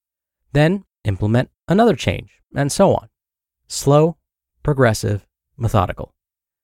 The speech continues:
I promise that allowing yourself a small amount of self-compassion will actually work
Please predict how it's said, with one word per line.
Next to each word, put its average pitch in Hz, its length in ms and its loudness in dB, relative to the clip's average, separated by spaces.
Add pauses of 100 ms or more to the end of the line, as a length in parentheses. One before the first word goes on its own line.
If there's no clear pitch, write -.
(240)
I 127 60 -2
promise 202 380 -2
that 151 120 -2
allowing 135 360 0
yourself 131 340 -4
a 107 40 -6
small 110 360 -2
amount 110 360 0
of - 100 -10
self-compassion 127 840 -4 (300)
will - 200 -10
actually 127 520 -6
work 127 460 0